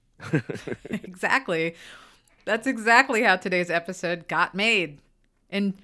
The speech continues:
Speaker 2: wow, Bart, did you realize that the zaddy on the Newman's Own microwave popcorn box was actually a real person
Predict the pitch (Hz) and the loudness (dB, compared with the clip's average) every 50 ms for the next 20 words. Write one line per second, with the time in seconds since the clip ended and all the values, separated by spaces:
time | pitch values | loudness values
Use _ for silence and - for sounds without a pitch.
0 | _ - - 175 202 202 196 185 - 185 175 175 190 190 - - - 196 180 233 | _ -4 0 2 4 4 4 4 4 2 2 2 2 0 -2 -6 -8 -8 -6 -4
1 | 247 233 208 196 208 214 220 233 233 226 - 202 185 190 185 170 160 147 170 170 | -4 -2 0 0 2 4 4 2 2 2 -2 -4 -4 -2 -4 -6 -6 -4 -4 -4
2 | 160 165 175 175 190 202 202 202 - - 185 180 175 170 160 160 165 175 180 190 | -2 0 0 -2 -2 -2 -4 -4 -4 -4 -4 -4 -4 -4 -6 -4 -4 -4 -2 -2
3 | 190 196 190 175 - - 170 170 170 175 180 180 175 156 156 160 - 180 180 175 | -2 -2 -4 -4 -6 -6 -6 -4 -4 -4 -4 -4 -4 -6 -8 -8 -6 -4 -2 -2
4 | 175 170 175 - 165 151 156 - - 190 175 180 175 175 175 175 180 180 - - | -4 -4 -4 -4 -4 -4 -4 -6 -8 -6 -6 -4 -4 -2 -2 -2 -2 -4 -6 -8
5 | 170 160 165 147 147 147 - - 175 165 165 151 147 151 147 151 151 - - 139 | -6 -4 -4 -4 -6 -6 -8 -8 -6 -6 -6 -6 -8 -10 -10 -10 -12 -12 -12 -10
6 | 143 151 - - 165 160 170 175 175 | -10 -10 -10 -10 -10 -8 -8 -8 -8